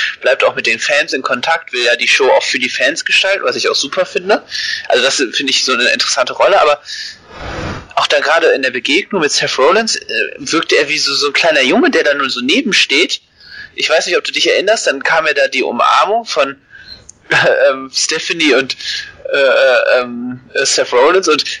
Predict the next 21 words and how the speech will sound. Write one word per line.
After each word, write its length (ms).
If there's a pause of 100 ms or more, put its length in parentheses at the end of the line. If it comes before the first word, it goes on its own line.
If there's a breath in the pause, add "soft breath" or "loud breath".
(100 loud breath)
Mick 220
Foley 320
schleicht 400
sich 140
so 80
von 180
der 100
Seite 380
dran, 320 (800 loud breath)
mehr 240
oder 140
weniger 240
mit 140
seinen, 260
umarmt 540
er 100
so, 160 (220 loud breath)
oder 100
klopft 380
so 140
auf 220